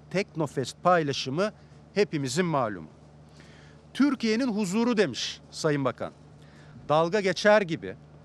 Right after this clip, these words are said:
milletin aklıyla alay eder gibi ülkede huzur bırakmayanlar dört yıl önce pandemi affıyla ma-, mafyatik suçluları, suikastçileri, uyuşturucu kaçakçılarını sokaklara saldılar.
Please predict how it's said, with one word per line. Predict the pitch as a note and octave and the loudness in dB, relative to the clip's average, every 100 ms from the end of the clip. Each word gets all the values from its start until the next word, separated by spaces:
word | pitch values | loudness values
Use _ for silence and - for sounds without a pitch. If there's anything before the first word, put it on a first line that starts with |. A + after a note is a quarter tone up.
| - - - | -20 -20 -6
milletin | C#3+ E3+ F3 G3+ | -2 0 -2 0
aklıyla | F3 - F#3+ F#3 F3 - | 0 -2 -6 -2 -2 -2
alay | C#3+ F3 F#3+ | 2 4 4
eder | D#3 C3+ | 2 0
gibi | G#2+ F#2+ D2+ G#2+ - - - - | -2 -12 -12 -14 -16 -20 -20 -8
ülkede | D3+ D3+ F3+ F3 | -6 -2 -2 -2
huzur | F3 D#3 D3+ G3 F3+ | -2 -4 -4 -4 0
bırakmayanlar | F3 F#3+ F3+ D3 A#2 A2 F#3 - - - - - - - A2+ | 0 0 0 -2 -2 0 0 -2 -20 -20 -20 -20 -20 -18 0
dört | G3 A3+ - | 0 0 -2
yıl | E3 | -2
önce | C#3+ B2 B2 F#2 - - | -2 -4 -6 -8 -10 -4
pandemi | C#3+ D3 E3 F3+ | -2 0 -2 0
affıyla | E3 - - A#2 G#2 F2+ F#2 | 0 -2 -8 -6 -6 -10 -8
ma-, | A#2+ C#3 - A#2 | -4 -4 -6 -6
mafyatik | C3 C#3 D#3+ D#3 - | -4 -2 -4 -4 -6
suçluları, | - G3+ - D3 A#2 G#2 A2+ - - - - | -4 -8 -4 -4 -4 -6 -10 -12 -20 -20 -20
suikastçileri, | - F3+ F3 F#3 E3+ - D#3 C#3 A#2+ A#2 - - - | -8 -4 -2 2 2 0 -4 -2 -4 -6 -10 -16 -6
uyuşturucu | D3+ D3+ - F3 F#3 | -4 -4 -6 -6 -6
kaçakçılarını | - F#3 F3 C#3+ - C3+ A2+ G#2+ | 0 0 0 -4 -4 -4 -6 -6
sokaklara | C#3+ C#3 D3+ C#3+ D#3+ F3 | -6 -2 -2 0 -2 -2
saldılar. | - A#2 E2+ D#2+ | -2 -4 -6 -16